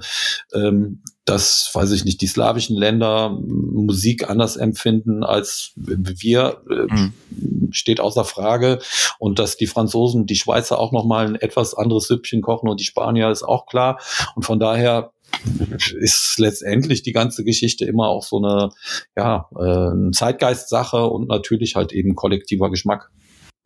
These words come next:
Speaker 2: Beispiel Slipknot würde ich nochmal sagen, findet ihr, es gehört so ein bisschen auch, äh,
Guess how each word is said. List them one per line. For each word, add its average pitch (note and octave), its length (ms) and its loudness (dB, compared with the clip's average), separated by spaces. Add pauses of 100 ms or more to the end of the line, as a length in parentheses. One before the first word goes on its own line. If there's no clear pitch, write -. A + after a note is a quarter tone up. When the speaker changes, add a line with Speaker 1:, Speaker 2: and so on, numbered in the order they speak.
(380)
Speaker 2:
Beispiel G#2+ 280 0
Slipknot A2 400 0
würde C3 140 2
ich A#2+ 40 2
nochmal A#2+ 200 2
sagen, A2+ 320 2
findet A#2+ 260 0
ihr, G#2 100 2
es G2 120 0
gehört G#2+ 260 0
so A2 80 2
ein G2+ 40 4
bisschen G#2+ 280 0 (340)
auch, G2+ 360 -2
äh, F#2+ 320 0